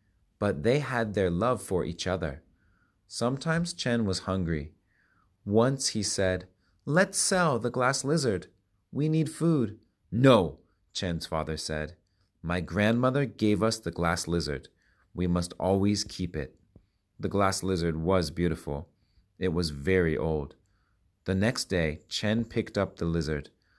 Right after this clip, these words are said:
Just then, he heard a cry, "Help!"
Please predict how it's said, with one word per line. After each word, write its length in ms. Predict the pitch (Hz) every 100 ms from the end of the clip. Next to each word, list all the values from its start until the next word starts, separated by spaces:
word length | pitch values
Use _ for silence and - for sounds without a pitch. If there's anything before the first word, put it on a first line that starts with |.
| _ _ _ 92
Just 320 | 87 120 -
then, 360 | 104 92 80 85
he 220 | - 104
heard 200 | 90 95
a 60 | 92
cry, 460 | 90 104 101 85 - _ - - -
"Help!" 480 | - 220 220 170 -